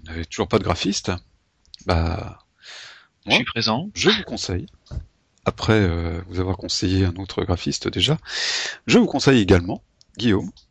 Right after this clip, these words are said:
Speaker 1: qui, euh, m'a prouvé, euh, qu'il est, il était rapide et que ce qu'il faisait était bien. Voilà. Donc, euh, bah, écoute, euh, je te dis à bientôt.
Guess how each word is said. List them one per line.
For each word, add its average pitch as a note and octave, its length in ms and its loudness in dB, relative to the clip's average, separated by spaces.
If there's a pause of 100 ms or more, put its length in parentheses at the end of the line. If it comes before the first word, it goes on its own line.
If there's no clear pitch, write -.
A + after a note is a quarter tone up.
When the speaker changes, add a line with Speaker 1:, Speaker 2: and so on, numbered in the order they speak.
(680)
Speaker 1:
qui, G#2 280 2
euh, F2 580 0 (140)
m'a C3 120 2
prouvé, B2+ 460 0
euh, F#2+ 80 -8 (400)
qu'il - 220 -6
est, F2 180 -4 (100)
il G#2 80 -4
était F2+ 200 6
rapide C3 340 0
et A#2 160 0
que - 180 -6
ce - 120 -6
qu'il - 120 -8
faisait F3+ 240 4
était F#3 360 6
bien. F#3+ 280 4 (280)
Voilà. E3+ 300 2 (1600)
Donc, G#2+ 320 -8
euh, F#2+ 80 0
bah, F#2 180 4
écoute, - 380 -8
euh, F2 160 -12 (1300)
je - 80 -16
te A#2+ 60 2
dis A2+ 100 6
à B2+ 40 8
bientôt. C4+ 360 4